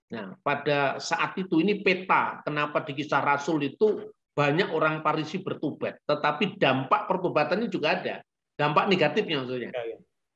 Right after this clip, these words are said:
Speaker 1: Jadi karena ruling class, jadi, eh, kelas berkuasa itu dikuasai oleh imam, imam Saduki,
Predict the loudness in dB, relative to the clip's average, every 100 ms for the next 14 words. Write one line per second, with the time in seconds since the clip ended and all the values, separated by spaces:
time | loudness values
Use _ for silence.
0 | 0 2 2 2 2 2 2 2 2 0
1 | 2 4 6 4 2 0 -2 -4 -6 -4
2 | 0 0 0 -2 -12 _ _ _ _ _
3 | 0 2 4 4 2 0 2 4 6 2
4 | -4 -8 -4 2 2 4 4 4 2 0
5 | 0 -2 -6 -6 0 2 2 0 0 0
6 | -2 -2 0 0 -2 -6 -10 _ _ _
7 | _ -2 2 2 0 -2 -6 -6 -2 -2
8 | -2 -4 -4 -10